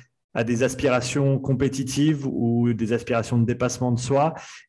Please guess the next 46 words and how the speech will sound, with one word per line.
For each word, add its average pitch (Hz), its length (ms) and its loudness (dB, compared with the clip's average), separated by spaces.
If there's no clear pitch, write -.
et 120 300 2
plus 147 300 0
ils 131 40 2
sont 139 140 0
focalisés 127 480 2
sur, 127 340 2
euh, 110 120 2
pour 107 180 -2
reprendre 113 300 0
ton 120 120 2
analogie 117 400 2
de 120 80 2
la 113 60 2
voiture, 117 400 2
du, 113 260 0
du 113 160 -4
compteur 143 540 2
et 120 260 4
du 117 140 -2
chiffre 156 260 -2
sur - 140 0
le 135 80 0
compteur, 135 460 2
et 113 360 2
peut-être 123 440 0
qu'il 117 260 0
prend 110 200 0
pas 123 140 2
assez 127 220 2
de 127 60 -2
temps 127 160 2
pour 123 180 0
aller 113 400 0
faire 113 300 0
un 113 80 2
petit 110 200 -2
service, 117 520 -2
euh, 110 220 0
quand, 117 260 0
quand 120 260 -2
il 110 140 0
est, 107 160 0
quand 113 240 -2
il 113 80 0
est 113 40 2
nécessaire. 113 580 0